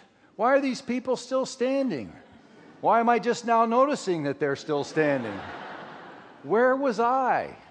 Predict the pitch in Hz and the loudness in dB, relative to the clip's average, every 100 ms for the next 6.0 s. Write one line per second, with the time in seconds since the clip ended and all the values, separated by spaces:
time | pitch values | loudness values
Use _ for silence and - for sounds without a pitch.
0 | - 139 196 202 151 185 269 349 294 - | -8 0 2 2 2 0 2 0 -2 -6
1 | - - - - 220 294 262 202 170 147 | -16 -20 -20 -6 0 2 2 2 2 2
2 | 135 127 123 120 160 196 262 294 - 233 | 0 -2 -4 -2 2 4 4 0 0 2
3 | 220 - 151 160 170 131 165 165 160 180 | 2 0 -2 -2 -2 -4 -2 0 2 2
4 | 165 131 156 151 139 220 262 202 151 147 | 0 0 0 2 0 -2 -4 -2 -2 -2
5 | 185 147 - 240 - 135 - 175 170 214 | -2 -4 -2 -4 -4 -8 -2 -2 -2 -8